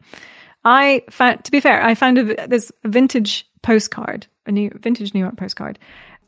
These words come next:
So I wrote on the back, you know, something not, like, I wouldn't say it was stupid or anything, but I was like, you know, "In case I forget to tell you later, I had a lovely time," or something like that. She made me, made me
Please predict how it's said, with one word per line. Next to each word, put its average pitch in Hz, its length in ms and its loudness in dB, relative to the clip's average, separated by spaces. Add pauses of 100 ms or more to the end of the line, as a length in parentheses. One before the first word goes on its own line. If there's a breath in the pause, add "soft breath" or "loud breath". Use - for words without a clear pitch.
So - 180 -4
I 202 100 4
wrote 190 160 2
on 190 100 0
the 180 60 -2
back, 180 240 -10
you 247 120 0
know, 202 100 -4
something 427 460 0 (140)
not, 359 200 4
like, 311 200 0
I - 80 0
wouldn't 330 200 -2
say 285 140 2
it - 80 0
was 247 260 -6
stupid 208 420 -2
or 202 60 0
anything, 196 280 -4
but 208 100 -4
I 214 40 -4
was 208 100 -8
like, 202 160 -8
you 233 120 -8
know, 175 160 -6 (340)
"In 208 160 -2
case 208 220 -2
I 196 60 0
forget 202 240 -6
to - 40 -16
tell 190 140 -4
you 185 100 0
later, 180 380 -4 (180)
I 185 60 -4
had 170 160 -2
a 175 40 -4
lovely 170 240 -4
time," 175 280 -8
or 180 40 -4
something 202 320 -2
like - 120 -14
that. - 140 -20 (720)
She - 280 0
made 233 320 2
me, - 280 -8 (760)
made 226 580 6
me - 340 -12